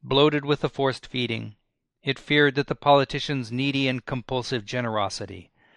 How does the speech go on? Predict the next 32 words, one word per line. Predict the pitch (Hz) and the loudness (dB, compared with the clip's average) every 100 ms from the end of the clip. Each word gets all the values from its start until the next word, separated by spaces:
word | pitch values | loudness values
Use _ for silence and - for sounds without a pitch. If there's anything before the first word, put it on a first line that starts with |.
| _ _ | _ _
this | - 127 127 | -4 -4 -2
reckless | 120 147 - 156 - | 0 0 0 -4 -2
insistence | 143 123 - 127 - 104 92 113 | -4 -4 -4 -6 -6 -10 -8 -8
on | 110 | -8
giving | 107 131 135 131 | -4 0 0 -2
the | 127 | -2
leech | 127 131 - 131 | -2 -4 -6 -4
many | 143 160 - | 0 0 0
times | 143 123 110 104 | 0 2 0 -4
what | 113 | -4
it | 113 | 0
actually | 113 110 - 113 104 | 2 2 0 -8 -6
needed, | 107 92 92 - _ _ _ _ _ | -6 -6 -10 -14 _ _ _ _ _
was | 135 117 | -6 4
bound | 139 135 131 | 6 6 4
to | |
have | 123 127 110 | 4 4 2
disastrous | 123 113 131 113 - 104 - | -4 2 4 2 -2 -10 -10
results. | 101 90 87 82 - - _ _ _ _ _ _ _ _ _ _ _ _ _ | -12 -10 -10 -12 -18 -20 _ _ _ _ _ _ _ _ _ _ _ _ _
And | - 120 | -8 -6
sure | - 143 135 | -2 0 0
enough, | 123 85 82 - _ _ _ _ _ _ | 0 -2 -4 -12 _ _ _ _ _ _
it | - 113 | -6 0
wasn't | 139 151 151 | 0 0 -2
long | 135 113 92 92 | 0 0 -2 -6
before | 98 - 123 | -10 -4 -4
the | 117 120 | -2 -2
leech | 135 127 - | -2 -4 -6
heard | 127 127 | -6 -4
the | 120 | -6
first | - 131 123 - - | -6 -4 -4 -8 -16
squishy | - - 120 - 113 | -18 -8 -8 -6 -8